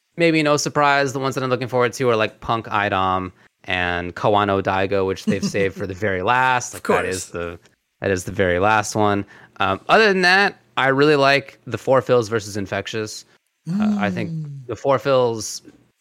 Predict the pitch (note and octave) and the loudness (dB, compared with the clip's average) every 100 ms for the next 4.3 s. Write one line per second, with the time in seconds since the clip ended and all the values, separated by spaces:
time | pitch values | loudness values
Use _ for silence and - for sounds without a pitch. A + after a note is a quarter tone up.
0 | _ - G#2 G2+ G2 G#2 F2+ - _ _ | _ -12 -8 -6 -4 -2 -4 -8 _ _
1 | _ - F2 - B2 A2+ G#2 G#2+ G2 F#2+ | _ -6 -6 -2 0 0 2 0 2 -2
2 | G2 F#2 - A#2 F2+ E2 - _ _ _ | -4 -8 -2 0 0 -4 -20 _ _ _
3 | _ F#2+ F#2 F2+ F2 F2+ A2+ A2 G#2 G2+ | _ 0 0 -2 -4 -6 -4 -2 0 0
4 | - F#2 | -2 -6